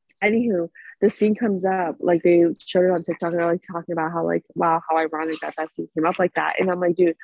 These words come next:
who would have guessed that after that season, like, a few, you know, I think it was, like, what, last year they put that season out, or, like, a year ago, two years ago?" Whatever. The case is, like, who would know that we would be looking back at that type of situation right now? Because now we're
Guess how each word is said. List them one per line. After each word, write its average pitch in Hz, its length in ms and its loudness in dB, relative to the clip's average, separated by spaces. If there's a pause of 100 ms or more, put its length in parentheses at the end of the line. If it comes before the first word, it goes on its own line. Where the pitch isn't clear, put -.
(260)
who 202 120 6
would 208 140 4
have 208 140 -2
guessed 175 280 -4
that 165 100 -4
after 170 260 -6
that 175 200 -6
season, 170 240 0
like, 175 160 -2
a 160 60 -2
few, 170 460 0 (140)
you 196 180 2
know, 160 280 0 (240)
I 190 40 0
think 202 100 2
it 208 40 6
was, 190 80 2
like, 175 140 0
what, 165 240 -4
last 185 240 -4
year 214 80 0
they 233 100 0
put - 220 -8
that 247 260 -6
season 240 240 -6
out, 247 220 -8
or, 202 160 0
like, 190 160 0
a 196 40 2
year 196 180 4
ago, 254 340 -2
two 247 80 -2
years 262 200 -2
ago?" 277 200 -4 (520)
Whatever. 202 320 2
The - 200 0
case 220 160 2
is, 220 240 -2
like, 202 240 -4
who 208 120 4
would 208 160 2
know 180 140 -2
that 180 140 -4
we 160 80 -2
would 165 140 -4
be 165 100 -4
looking 165 260 -6
back 143 220 -10
at 175 120 -10
that 151 180 -8
type 160 120 -10
of 175 80 -10
situation 156 460 -6
right 196 140 -2
now? 202 120 -2
Because 196 300 -4
now 160 180 -8
we're 170 120 -8